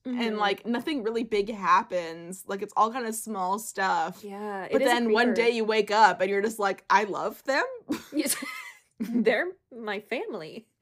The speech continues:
Speaker 2: <laughs> And then we have, I have, the next thing is Mike, uh, pursuing Jess some more.
Speaker 1: Sure. Yeah, I have, uh,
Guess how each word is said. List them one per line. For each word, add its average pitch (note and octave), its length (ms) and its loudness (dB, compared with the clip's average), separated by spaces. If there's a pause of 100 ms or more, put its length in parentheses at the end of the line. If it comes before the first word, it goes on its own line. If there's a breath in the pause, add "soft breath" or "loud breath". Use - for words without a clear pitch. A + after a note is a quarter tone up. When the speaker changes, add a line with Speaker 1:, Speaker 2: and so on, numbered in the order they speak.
Speaker 2:
<laughs> - 80 -2 (2750 loud breath)
And C4 140 -4
then B3+ 180 -2
we C4 120 -2
have, A#3 420 0 (160)
I A3+ 80 2
have, A#3 260 -2
the A3+ 80 -6
next G3+ 180 -6
thing F#3+ 220 -6
is F3+ 260 -8
Mike, F3 480 -10
uh, D3 400 -8
pursuing D3+ 440 -12
Jess - 480 -14 (260)
some E3+ 220 -12
more. E3+ 340 -18 (180)
Speaker 1:
Sure. F3 560 -6 (360)
Yeah, F3 280 2
I F#3+ 80 2
have, G#3+ 460 4
uh, F#3 360 0